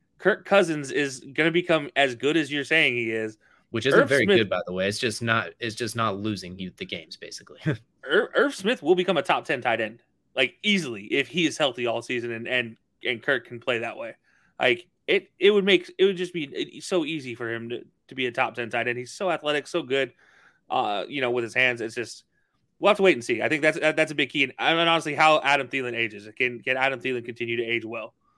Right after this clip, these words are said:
Speaker 1: um, and not just fall off a cliff? 'Cause he's yet to fall off a cliff. He's still got, obviously his yardage was down last year, but his touchdowns were up. So if he can continue to age well in this, in this offense, it'll be very interesting to see.
Speaker 2: Mm-hmm. Absolutely.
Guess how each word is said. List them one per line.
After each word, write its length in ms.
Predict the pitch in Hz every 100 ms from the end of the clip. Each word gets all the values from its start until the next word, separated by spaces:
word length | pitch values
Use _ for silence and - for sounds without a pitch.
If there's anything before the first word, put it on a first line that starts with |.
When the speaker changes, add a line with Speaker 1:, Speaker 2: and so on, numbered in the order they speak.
| _ _
Speaker 1:
um, 420 | - 110 107 104 -
and 160 | 110 117
not 220 | 113 107
just 160 | 107
fall 140 | - 113
off 120 | 101
a 40 |
cliff? 300 | 107 104 104 -
'Cause 120 | 131
he's 220 | 143 196
yet 140 | 180 190
to 80 | 170
fall 160 | 175
off 100 | 165
a 40 | 147
cliff. 200 | 151 120
He's 160 | 120
still 160 | - 147
got, 240 | 151 139 - _ -
obviously 240 | 151 131
his 120 | 120
yardage 280 | 120 160 147
was 100 | 135
down 180 | 151 139
last 260 | 139 131
year, 200 | 139 127 120
but 100 | 120
his 140 | 110
touchdowns 420 | - 160 - 120
were 120 | 117 113
up. 160 | - _ _ _ _ _ _
So 380 | - 123 113 101 _ _ -
if 120 | 123
he 100 | 170
can 100 | 160
continue 340 | 175 175 175 175
to 60 |
age 260 | 127 147 123
well 400 | 123 117 107 - _ _ -
in 120 | 120
this, 200 | 117 -
in 160 | 123
this 280 | 120 110 - -
offense, 380 | 113 110 117 117
it'll 120 | 110
be 100 | 110
very 220 | 107 107
interesting 260 | 104 104 107
to 60 |
see. 220 | 104 - 120 _ _ _ _ _ _ _ _ _ _ 113
Speaker 2:
Mm-hmm. 200 | 104 104 107 _ -
Absolutely. 440 | 98 - 98 95